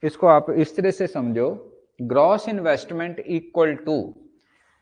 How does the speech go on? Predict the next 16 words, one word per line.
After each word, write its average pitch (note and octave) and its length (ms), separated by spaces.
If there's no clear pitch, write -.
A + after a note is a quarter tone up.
इसको E3+ 300
अगर E3 220
आप D#3 400
ध्यान C#3 380
से, D3+ 120
मैं D#3+ 280
थोड़ा E3 240
सिंपल D#3+ 400
वे D#3 160
में D#3+ 180
आपको C#3+ 340
समझाने C3 500
की C3+ 120
कोशिश B2+ 380
करता A#2+ 300
हूं, G#3 180